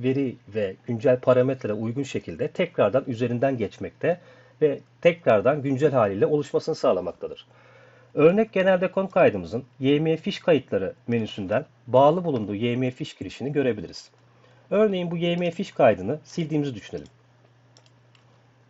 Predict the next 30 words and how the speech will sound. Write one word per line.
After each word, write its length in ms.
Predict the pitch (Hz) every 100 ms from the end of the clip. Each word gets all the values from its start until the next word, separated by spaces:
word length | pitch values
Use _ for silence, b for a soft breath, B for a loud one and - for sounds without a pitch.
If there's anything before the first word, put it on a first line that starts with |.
| -
Y 180 | 151 170
M 160 | 196 190
fiş 220 | - 196
kaydını 320 | - 147 120
sildikten 460 | 110 139 143 - 156
sonra 400 | - 95 85 123 _ b b b
artık 480 | 151 185 - - _
genel 320 | 139 139 156
dekont 300 | 156 151 160
kaydının 460 | 156 127 98 87 98 -
Y 220 | 123 135
M 160 | 143 147
fiş 220 | 143 170
kayıtları 440 | - 131 - 98 123
menüsünde 560 | 135 113 95 85 104
bağlantılı 600 | 123 123 127 123 - 127
bir 100 | 110
kaydın 520 | 87 - 123 101 92 87 _ _
bulunmadığı 480 | 131 139 123 92 143
görülmektedir. 800 | 135 117 104 98 - - - - _ _ b b b b b b b b b _
Şimdi 280 | - 208 202
ge-, 480 | - 175 170 156
dek-, 280 | 135 156 -
e, 280 | 143 139 131
dekont 320 | 156 190 180
oku 160 | 170 170
ve 80 | 165
kaydet 380 | 180 180 180
ekranı 280 | 127 - 151
üzerinden 480 | 156 123 87 85 117